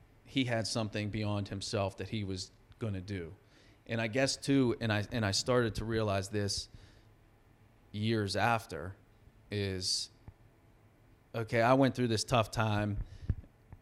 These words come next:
and, like, this is probably why, so I can go out and share it,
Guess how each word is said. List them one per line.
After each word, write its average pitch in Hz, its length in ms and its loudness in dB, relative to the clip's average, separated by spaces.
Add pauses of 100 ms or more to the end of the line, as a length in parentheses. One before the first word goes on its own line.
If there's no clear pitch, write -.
(140)
and, 101 540 -2 (1120)
like, 92 260 -2 (140)
this 120 240 2
is 101 380 0 (880)
probably 110 480 4
why, 95 360 -2
so 107 200 0
I 101 80 2
can 104 160 -4
go 101 160 2
out 92 160 -2
and 101 100 -10
share 82 360 -2
it, 57 80 -16